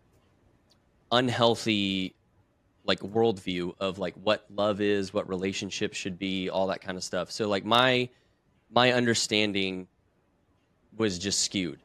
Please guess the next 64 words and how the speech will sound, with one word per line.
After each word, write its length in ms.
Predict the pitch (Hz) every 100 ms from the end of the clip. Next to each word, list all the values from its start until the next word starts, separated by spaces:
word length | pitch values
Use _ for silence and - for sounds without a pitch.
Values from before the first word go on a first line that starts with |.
| _ _
you 100 | 98
know, 120 | 87 85
straight 300 | - 95 85
up. 200 | 73 -
And 80 | 107
so, 100 | 139
and 160 | 139
again, 240 | 135 131 120
I 80 | 110
don't 160 | 139
say 180 | - 135
any 100 | 117
of 40 | 113
this 100 | 113
to 40 |
be 60 | 104
like, 140 | 104
"Oh, 180 | 107 104
I'm 140 | 101 104
a 60 |
victim, 720 | 92 107 - 104 101 98 98
like, 240 | 95 92 -
you 80 | 98
know, 100 | 95
I'm 80 |
this 220 | 98 92 101
wounded 320 | 98 98 87
person, 460 | 98 92 - 95
and 120 | 90 87
so 100 | 95
that's 160 | 92
why." 120 | 87 - _ _ -
Like, 140 | - 120
I 140 | 127
could 220 | - 147
have 360 | 131 107 - - -
dug 220 | 107 98
into 180 | 98 87
this 220 | 90 90
myself, 420 | 87 - 52 -
right? 180 | 90 -
Like, 120 | 90
I 40 | 101
could 80 |
have 60 | 104
been 40 |
like, 140 | 95 -
"Hey, 180 | 127 107
you 100 | 107
know, 60 |
my 120 | 139
childhood 340 | 185 175 147 104
was 100 | 95
kind 140 | 113
of 60 | 92
messed 260 | 95 -
up. 180 | 101 71 87
I 60 |
wonder 240 | 113 135 120
why 200 | 117 107
that 180 | 98
is." 260 | 95 80 82
And 100 | 92
I, 160 | 92